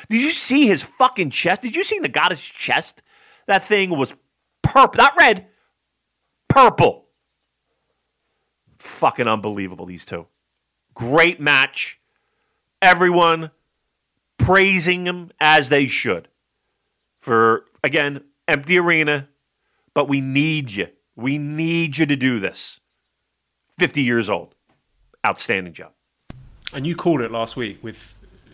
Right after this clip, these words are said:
Speaker 2: Nagata getting what I think is an upset here, and really excited by the prospect of him locking horns with Okada again in the next round. And you just, you have to think when you're seeing guys like Nagata and Kojima putting on great singles matches like this, I,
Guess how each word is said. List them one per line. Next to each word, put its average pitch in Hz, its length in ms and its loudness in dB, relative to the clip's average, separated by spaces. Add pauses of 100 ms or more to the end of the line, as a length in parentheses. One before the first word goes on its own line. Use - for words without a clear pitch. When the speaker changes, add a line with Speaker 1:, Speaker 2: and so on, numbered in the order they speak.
(120)
Speaker 2:
Nagata 107 460 -10 (200)
getting 113 300 -10
what 160 180 -8
I 180 100 2
think 151 200 -8
is 113 80 -10
an 117 100 -8
upset - 360 -10
here, 107 240 -14
and 123 280 -8 (720)
really 139 240 0
excited 127 400 -8
by 120 120 -4
the 113 60 -12
prospect 120 400 -10
of 117 80 -14
him 123 160 -10
locking 120 260 -12
horns 117 260 -12
with 107 120 -14
Okada 127 360 -6
again 120 260 -8
in 110 80 -14
the 110 60 -18
next 120 240 -14
round. 120 320 -10
And 127 320 -12 (120)
you 151 120 -12
just, - 320 -6 (100)
you 147 140 -10
have - 300 -12
to 165 80 -12
think 127 440 -12
when 147 360 -8
you're 135 120 -8
seeing 120 440 -10 (560)
guys 127 380 -2
like 110 360 -6
Nagata 113 640 -12
and 101 240 -20
Kojima 113 540 -10 (400)
putting 170 280 -6
on 123 120 -8
great 135 300 -2
singles 113 380 -8
matches 110 600 -14
like 117 260 -12
this, - 360 -12
I, 127 160 -8